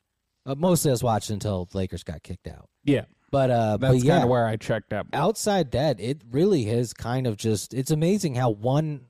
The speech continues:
Speaker 1: like, two off seasons get fucked up and, like, you just don't even think of watching it anymore.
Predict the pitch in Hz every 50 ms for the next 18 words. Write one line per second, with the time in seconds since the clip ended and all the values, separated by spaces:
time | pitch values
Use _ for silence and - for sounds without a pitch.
0 | _ _ - 127 120 110 - - 180 190 160 139 135 156 170 - - - 127 117
1 | 107 101 101 101 101 107 110 104 - - 123 110 - - 123 110 107 - 107 101
2 | 101 101 98 98 95 98 98 104 107 - 123 110 104 - - 127 123 120 117 113
3 | 107 113 104 101 - 123 123 110 104 87 92 98 110 127 135 - - 98 90 90
4 | 87 85 85 82 78 73